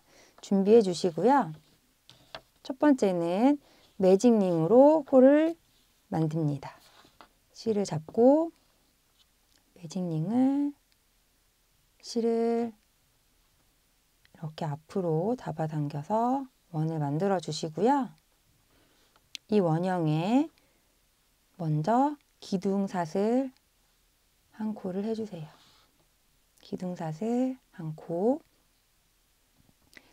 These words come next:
그리고 일단은 짧은뜨기 여섯 개입니다. 짧은뜨기 여섯 개. 짧은뜨기는 바늘을 넣어서 실을 걸어서 나온 다음에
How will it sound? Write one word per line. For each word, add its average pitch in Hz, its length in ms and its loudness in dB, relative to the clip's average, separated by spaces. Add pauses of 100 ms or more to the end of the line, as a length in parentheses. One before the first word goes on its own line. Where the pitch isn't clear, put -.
그리고 196 560 0 (720)
일단은 269 600 4
짧은뜨기 294 920 4 (140)
여섯 156 340 -4
개입니다. 147 640 2 (240)
짧은뜨기 208 540 -4
여섯 147 340 -6
개. 147 140 -8
짧은뜨기는 214 960 2 (1400)
바늘을 165 420 -4
넣어서 220 680 -2 (440)
실을 233 380 -2
걸어서 160 380 0
나온 151 340 0
다음에 180 640 0